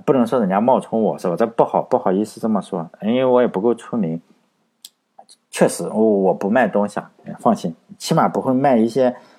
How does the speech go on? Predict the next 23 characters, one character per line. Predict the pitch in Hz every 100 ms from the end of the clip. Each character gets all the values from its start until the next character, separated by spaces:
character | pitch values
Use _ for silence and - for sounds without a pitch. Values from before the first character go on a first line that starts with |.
| _
特 | -
别 | 160
low | 180 240
的 | 196
东 | 113 104
西， |
我 | 90 123
也 | 123
不 | 113
会 | 131
推 | - 131
荐 | 131
大 | 123
家 | 117 107
去 | - 120 104 - _ _ _ -
买 | 98
什 | 113
么 | 92 90 92
P | -
to | - 135
P， | - 180
是 | 214
吧？ | 214 -